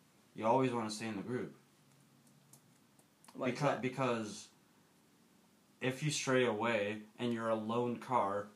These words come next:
Speaker 1: going a hundred in the sixty, it's so much easier to catch you than a full group.
Speaker 2: I guess that's true. Yeah, that sounds about right.
Speaker 1: That, that's how Der-, uh, that's how Derek got pulled over.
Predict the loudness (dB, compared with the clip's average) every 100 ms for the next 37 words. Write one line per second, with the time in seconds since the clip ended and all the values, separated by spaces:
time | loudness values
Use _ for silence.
0 | -6 -2 0 -2 -4 -2 -2 0 -2 -4
1 | -4 -4 -4 -4 -6 -6 -6 -6 -2 -2
2 | -2 -4 -4 -4 -6 -4 -4 -4 -8 -8
3 | -8 -10 -8 -8 -8 -6 -8 -8 -18 -20
4 | -20 -20 -20 -20 -20 -20 -20 -20 _ -20
5 | _ _ _ _ _ _ _ -20 -10 -4
6 | 0 2 0 -4 -4 -4 -4 -10 -20 _
7 | _ _ _ _ -6 2 6 6 4 0
8 | -8 -20 -12 -6 -4 -4 -2 -4 -4 -12
9 | -10 -4 -4 0 0 2 2 2 0 -4
10 | -4 -2 -2 -2 -4 -4 -4 -2 -2 -2
11 | -4 -12 -10 -10 -8 -10 -12